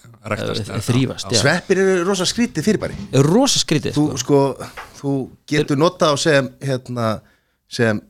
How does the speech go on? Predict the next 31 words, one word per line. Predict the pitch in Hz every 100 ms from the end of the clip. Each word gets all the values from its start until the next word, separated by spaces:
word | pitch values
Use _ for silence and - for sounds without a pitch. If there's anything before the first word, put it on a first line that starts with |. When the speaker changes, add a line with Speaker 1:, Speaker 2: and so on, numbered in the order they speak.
| _
Speaker 3:
hérna, | - 104 92 - 92 87 85 80
eh, | - 87 82 82 - _ _ _ _ _ _ _ _ _ _ _ _ _ _ _ -
Speaker 2:
Mat? | 87 -
Speaker 3:
eh, | 113 110 104 - - -
já, | 120 120
ekki, | 123 -
ekki | - -
sem | 123 113
lyf, | 110 120
hvað | 123 113
heitir | 117
þetta, | 110
hérna, | 117 117 120
svona | 117 127 123 78 76 - -
Speaker 2:
Jú, | - 143
lyf. | 196 127 175
Speaker 3:
brei-, | - 131 143
jú, | 135 139
brei-, | 139 123
jú, | 127 156
sem | 117 147 127
lyf | 101 120
við, | 151 131 107
við | 120 117 110
einhverjum, | 113 107 101
einhverjum | 107 - 110 101
kvillum. | - 104 101 95 113
Speaker 2:
Sýklalyf, | - 131 139 139 240 -
Speaker 3:
Já. | 107
Speaker 2:
eru, | 127 123 113
eru, | 113 123